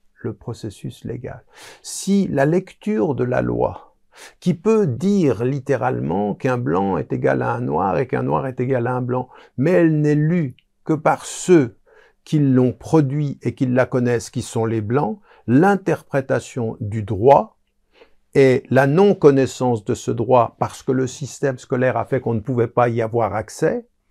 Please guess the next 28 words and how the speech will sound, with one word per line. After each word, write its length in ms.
eh 120
bien, 300
fait 260
que 300
vous 100
avez 180
une 100
couche 280
supplémentaire 880
d'une 220
discrimination 840
qui 80
est 60
passée 520
du 140
scolaire 580
au 60
légal. 440
Si 200
en 120
plus 440
de 120
ceci, 480
ceux 200
qui 200
tiennent 380
le 100
pouvoir 580